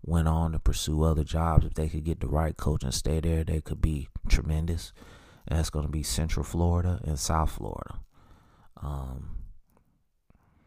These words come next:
uh, South Florida has Jeff Scott, so I think they're gonna be on the way back.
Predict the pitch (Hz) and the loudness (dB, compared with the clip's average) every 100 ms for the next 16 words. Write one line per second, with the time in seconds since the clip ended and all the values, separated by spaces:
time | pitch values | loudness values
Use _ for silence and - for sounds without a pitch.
0 | _ _ _ - 50 - 82 82 - 87 | _ _ _ -10 -6 0 4 4 4 4
1 | 82 78 78 76 76 82 80 - - 78 | 4 4 0 -2 0 2 2 0 0 0
2 | 80 - - 71 73 80 71 - 80 80 | 0 -2 -4 -2 -2 -2 -2 0 0 0
3 | 78 73 80 76 73 76 80 78 87 80 | -2 -2 -2 0 0 -2 -4 -4 -2 0
4 | 80 82 - | 0 -2 -8